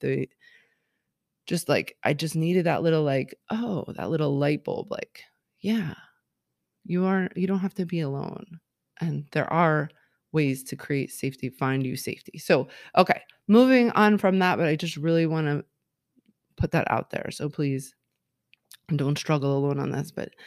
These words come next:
you know, coming back to setting everyday boundaries for us that are in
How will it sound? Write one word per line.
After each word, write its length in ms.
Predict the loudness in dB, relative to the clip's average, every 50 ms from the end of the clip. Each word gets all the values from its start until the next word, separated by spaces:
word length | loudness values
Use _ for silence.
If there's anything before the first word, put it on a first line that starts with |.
| -20 -20 -20 -20 _ _ _ _ -6
you 80 | -4
know, 60 | -4
coming 400 | -2 0 0 2 4 4 2 2
back 280 | 2 2 2 2 0 -4
to 120 | -8 -10
setting 460 | -6 -2 0 0 0 0 0 -2 -6 -10 _ _ _ _ _ _ _ 4
everyday 640 | 6 6 6 6 4 4 4 4 4 4 4 2
boundaries 720 | 0 2 2 2 2 2 0 2 2 2 2 0 -2 -6
for 180 | -6 -2 2 2
us 240 | 4 2 2 0 -2
that 160 | -2 0 2
are 160 | 2 0 0 0
in 420 | 0 0 0 2 0 0 -2 -2